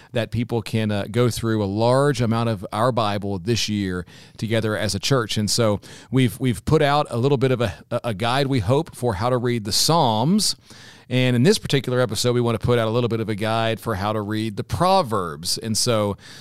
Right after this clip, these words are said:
uh, we have this fascinating little book called Proverbs right after the Psalms in our Bible. And Nick, why don't you help us make sense of what's going on there?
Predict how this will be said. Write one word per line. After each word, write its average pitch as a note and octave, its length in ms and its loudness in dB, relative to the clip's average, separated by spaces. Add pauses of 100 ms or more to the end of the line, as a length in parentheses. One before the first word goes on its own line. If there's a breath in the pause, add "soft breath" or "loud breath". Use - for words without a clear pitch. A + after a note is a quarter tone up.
(160 loud breath)
uh, A#2+ 380 0
we B2+ 120 0
have C3+ 140 0
this - 300 0 (100)
fascinating D#3 960 -2
little F#3 160 0
book A2+ 380 -2
called B2 260 -4
Proverbs C3 840 -2 (240 loud breath)
right C3 160 2
after D#3+ 160 -2
the D3+ 80 -8
Psalms B2 480 0
in A#2 320 -2
our G#2+ 380 -2
Bible. A#2+ 600 -2
And A2+ 320 -4
Nick, C3 280 0
why C#3+ 80 -2
don't C#3+ 120 -6
you C3+ 100 -2
help C3 200 -4
us G#2+ 140 -6
make A#2 160 -4
sense - 260 -2
of G2+ 80 -4
what's - 320 -4
going A2+ 280 -4
on A2+ 260 -2
there? D#2+ 320 -10